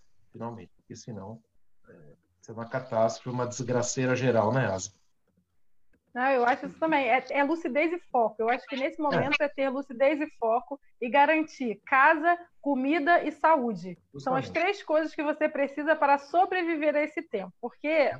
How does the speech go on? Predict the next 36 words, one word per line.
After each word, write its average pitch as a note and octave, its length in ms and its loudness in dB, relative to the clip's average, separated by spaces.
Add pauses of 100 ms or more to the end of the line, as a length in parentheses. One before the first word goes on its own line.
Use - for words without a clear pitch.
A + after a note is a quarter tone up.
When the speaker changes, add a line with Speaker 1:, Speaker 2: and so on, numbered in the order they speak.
(140)
Speaker 2:
por C#4 120 0
mais C4 300 0
que D#4+ 80 -6
estejamos A#3 720 -2
em G#3+ 160 -4
desgraça G#3+ 500 -2
coletiva, A3+ 800 -4 (380)
você C4+ 340 -2
conseguindo D4 480 -2
garantir C4 640 -2
casa, A#3 500 4
comida A#3 640 -2
e A3 80 -2
saúde, A3 580 -6
você A#3 220 -10
tem C#4+ 200 -6
o E4+ 60 0
mínimo E4 600 2 (240)
pra C4 140 -2
você C#4 220 -4
passar C#4 300 -2
por C#4+ 140 -8
esses C#4+ 340 -6
tempos. A3+ 400 -6
Então, C4+ 380 -4 (100)
mais C4+ 240 -2
uma D#4 200 -4
vez, D4 180 -4
é D#4 40 -2
uma D4+ 120 -2
questão D4 300 -8
de D4 100 -8 (120)
foco C4 280 -4
e B3+ 40 -14
lucidez, A#3+ 560 -4
assim, G3 260 -20